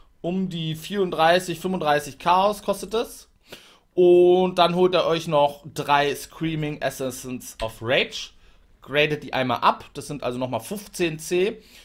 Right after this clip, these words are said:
Und dann habt ihr eine Shrieking Essence of Range, äh, Rage. Und die packt ihr dann nochmal auf den Bogen rauf, auf den fünf Link Bogen. Und die kriegt ihr gleich plus zwei zu Level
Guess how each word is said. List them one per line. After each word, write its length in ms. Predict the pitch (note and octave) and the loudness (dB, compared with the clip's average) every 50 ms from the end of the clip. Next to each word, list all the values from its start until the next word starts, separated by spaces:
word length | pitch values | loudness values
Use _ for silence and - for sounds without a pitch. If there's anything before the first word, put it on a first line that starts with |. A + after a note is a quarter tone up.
| _ _ - | _ _ -8
Und 80 | - D3 | -4 -2
dann 100 | C#3+ C#3+ | 0 0
habt 160 | D3 C#3+ D3 | 0 -2 -2
ihr 60 | C3 | -6
eine 100 | C3 B2+ | -6 -6
Shrieking 500 | - - G3 B3+ C4 - F3 D3 B2+ - | -6 -4 -4 -4 -4 -4 -6 -6 -6 -4
Essence 400 | A#2+ A#2+ - - B2+ A#2+ A#2 - | -6 -6 -6 -8 -10 -10 -6 -4
of 200 | G#2 A2 - A#2 | -6 -6 -4 -4
Range, 360 | A2+ A2 A2 A#2 C3+ G3 B3 - - - - - - | -4 -4 -4 -4 -4 -6 -8 -10 -12 -14 -14 -12 -6
äh, 180 | - B2+ A#2+ A2 | -4 -2 -2 -2
Rage. 500 | G2+ A#2 A2+ C3 D#3+ - - - - - _ _ - - - - _ - | -2 -2 -4 -4 -4 -8 -12 -14 -14 -16 _ _ -20 -20 -20 -20 _ -12
Und 220 | - D#3 D3+ D#3 - | -8 -8 -8 -6 -6
die 180 | G3+ F#3 F#3+ - - - - - - - - | -10 -10 -10 -16 -20 -20 -20 -20 -20 -16 -10
packt 260 | - G3 - - - | -8 -8 -8 -6 -4
ihr 100 | G3+ F3+ | -4 -2
dann 120 | F3+ D#3+ D#3 | -2 -2 -2
nochmal 220 | E3 E3 D#3+ C#3+ | -2 -2 0 0
auf 100 | C3+ - | 0 -2
den 160 | - C#3+ B2 | -4 -8 -6
Bogen 340 | - C#3 D#3 E3 F3+ F#3 F3 | -4 -4 -4 -2 -4 -4 -2
rauf, 220 | D#3+ E3+ E3+ E3+ D3+ | 0 0 0 0 -2
auf 100 | C#3+ - | -6 -8
den 160 | C#3+ C3 B2 | -8 -10 -10
fünf 260 | - D#3 D3 - - | -8 -10 -10 -10 -8
Link 200 | C#3+ C#3 B2 A#2+ | -10 -10 -8 -6
Bogen. 420 | C#3 C#3+ C#3+ C#3 C#3 C#3 C3+ C3+ - - - - - - _ _ _ | -4 -4 -4 -4 -4 -8 -12 -12 -16 -20 -20 -20 -20 -20 _ _ _
Und 320 | - C#3 - - A#2+ A#2 - | -14 -12 -12 -12 -16 -18 -18
die 120 | A2+ - | -20 -20
kriegt 260 | - - - B2 - C3+ | -18 -16 -16 -14 -12 -12
ihr 80 | B2+ | -10
gleich 280 | A#2+ C3 A#2+ B2+ B2+ - | -6 -4 -4 -4 -6 -6
plus 300 | - G3+ A3 A3 A3 - | -2 0 0 0 -2 -10
zwei 500 | - - - B2 C#3 E3 F3 D3 A#2 - - - _ _ - | -14 -8 0 4 6 6 6 4 2 -4 -10 -20 _ _ -20
zu 240 | - - - C#3 B2+ | -18 -12 -10 -6 0
Level 500 | C#3 C#3 C#3 C3+ C#3+ C#3 C3+ B2 B2+ | 2 2 2 2 2 -2 -2 -4 -8